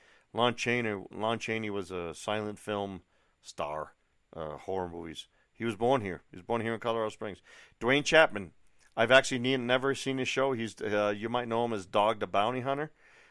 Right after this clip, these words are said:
I've actually never seen his show, but of course everybody's heard of him.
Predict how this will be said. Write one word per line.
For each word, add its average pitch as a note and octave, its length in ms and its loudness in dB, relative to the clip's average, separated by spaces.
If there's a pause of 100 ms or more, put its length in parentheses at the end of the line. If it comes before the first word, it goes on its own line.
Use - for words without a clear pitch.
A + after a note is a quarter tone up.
(140)
I've G#2 160 2
actually B2 300 4
never A2+ 380 0
seen B2 280 -4
his A#2 160 -2
show, C3 420 2
but - 120 -4
of - 120 -20
course A2 240 -4
everybody's G#2 360 -4
heard G#2+ 180 0
of B2 80 -6
him. C#3+ 100 -10